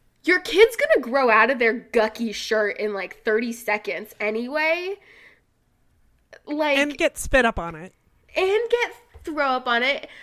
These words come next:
Speaker 1: Like, little Maddox is gonna take a nosedive down the stairs and get a no-,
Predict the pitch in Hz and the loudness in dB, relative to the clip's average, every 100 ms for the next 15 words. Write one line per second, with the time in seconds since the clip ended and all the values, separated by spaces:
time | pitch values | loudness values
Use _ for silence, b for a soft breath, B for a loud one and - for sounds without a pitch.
0 | B 349 - B B 277 359 392 440 440 | B -4 -4 B B -6 -2 0 2 0
1 | 427 B B _ _ _ _ - 277 269 | -4 B B _ _ _ _ -2 0 4
2 | 262 285 247 240 262 240 240 240 220 - | 4 4 0 -2 -4 -2 -2 -2 -4 -6
3 | - 294 285 226 - - 233 240 240 277 | -8 -2 -2 -2 -8 -2 2 4 2 0
4 | - 240 226 220 233 220 220 196 - 220 | 0 2 4 4 2 2 0 -6 -2 2
5 | 220 226 233 208 202 185 - _ - 233 | 4 4 2 0 0 -2 -10 _ -4 0
6 | 226 220 | 2 2